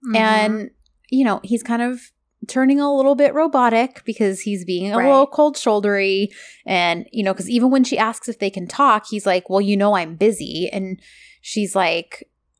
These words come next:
Speaker 2: "Okay." And he's like, "Well, let's talk." And she's like, he says, "Do you wanna talk about Italy?" And she's like, "Well, yeah, I am,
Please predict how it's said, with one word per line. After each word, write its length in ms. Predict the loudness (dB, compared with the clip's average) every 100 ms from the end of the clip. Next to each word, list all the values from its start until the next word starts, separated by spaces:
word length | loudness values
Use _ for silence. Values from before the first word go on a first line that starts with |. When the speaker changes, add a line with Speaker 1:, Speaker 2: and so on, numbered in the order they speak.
| _
Speaker 2:
"Okay." 680 | -6 -6 -4 0 2 2 0
And 100 | -2
he's 160 | -2
like, 140 | -2 2
"Well, 240 | 2 2
let's 240 | 0 -4 -6
talk." 440 | -6 -6 -8 -18 _ _ -12
And 120 | -10
she's 400 | -8 -8 -8 -6
like, 440 | -6 -6 -12 _ _ _ _
he 180 | -8 -6
says, 220 | -4 -6
"Do 80 | -4
you 80 | -4
wanna 100 | -4
talk 200 | -6 -10
about 180 | -8 -6
Italy?" 460 | -6 -4 -2 -4 -8 _ _ _ -14
And 120 | -12
she's 120 | -6
like, 200 | -4 0
"Well, 100 | 0
yeah, 240 | 2 2 2
I 120 | 2
am, 260 | 2 0